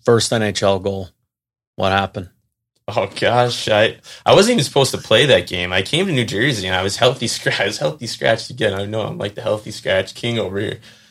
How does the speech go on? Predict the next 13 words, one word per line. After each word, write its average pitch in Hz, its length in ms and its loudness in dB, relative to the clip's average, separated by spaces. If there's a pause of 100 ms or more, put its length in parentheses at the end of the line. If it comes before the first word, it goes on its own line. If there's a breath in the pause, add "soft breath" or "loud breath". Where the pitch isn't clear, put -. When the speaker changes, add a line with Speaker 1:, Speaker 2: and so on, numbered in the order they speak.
(200 soft breath)
Speaker 2:
Um, 110 380 6
and, 110 260 2
uh, 101 300 6 (580)
I 104 100 -2
think 180 200 -2
I 139 60 -2
sat 110 320 4
out 95 180 4
two 127 200 -2
games, 117 480 0
and 107 120 -6
then 120 260 -4
I, - 180 -12